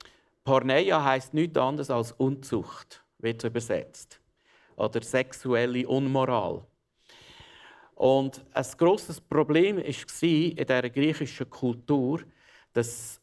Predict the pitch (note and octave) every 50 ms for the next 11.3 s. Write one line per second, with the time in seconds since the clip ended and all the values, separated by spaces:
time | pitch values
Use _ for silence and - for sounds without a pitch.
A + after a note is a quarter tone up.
0 | _ _ - C3 B2+ - - - _ _ _ _ _ - A#2+ A#2 A#2 B2 C#3 E3
1 | D#3+ D#3 D#3 F3 F3 E3 - - _ _ - G2+ G#2+ G#2+ G#2 G#2 G#2+ - - -
2 | _ _ _ _ _ _ _ _ - - _ _ _ _ _ - B2 C3 C#3 -
3 | D3 C#3 - - B2+ B2+ - - C#3 - - A#2+ A#2 - - B2 A#2 A#2 A2+ A#2
4 | A#2+ A#2+ - G2 G#2 G2+ G#2 G#2 G#2 G#2 - - - - - - _ _ _ _
5 | _ _ _ _ _ _ _ _ _ _ _ _ _ _ _ - G#2+ A2+ A2 A2+
6 | A#2 A#2+ A#2 A#2+ - - A#2 A#2 G#2+ - G2 A2+ A2 A2+ A2 - A2+ A2+ G#2+ -
7 | - - - - - G#2+ F2 D#2+ - - - - - _ _ _ _ _ _ _
8 | _ _ _ _ _ _ _ _ _ _ - - _ _ _ - A2+ B2 C3 A#2+
9 | - - C3 A#2 D3+ E3 D#3 D3+ - C#3+ B2+ C3 C3 - - D3 C#3+ C#3+ - C3+
10 | C#3+ D#3 D#3 D#3 - C3+ B2+ C3 C#3 C#3+ C3+ B2 A2+ A#2 - A2 A#2 B2 C#3 -
11 | - C#3 - - - _